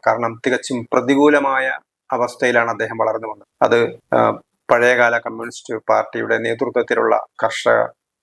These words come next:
ആ, ഭൂപ്രമാണിമാർക്കെതിരായിട്ടുള്ള പോരാട്ടമാണെങ്കിൽ പോലും,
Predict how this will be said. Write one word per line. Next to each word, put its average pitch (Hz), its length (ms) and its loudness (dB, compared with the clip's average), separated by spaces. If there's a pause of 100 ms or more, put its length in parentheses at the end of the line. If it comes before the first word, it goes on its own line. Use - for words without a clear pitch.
(280)
ആ, 117 380 -2
ഭൂപ്രമാണിമാർക്കെതിരായിട്ടുള്ള 120 1700 0 (380)
പോരാട്ടമാണെങ്കിൽ 113 760 0
പോലും, 120 340 -4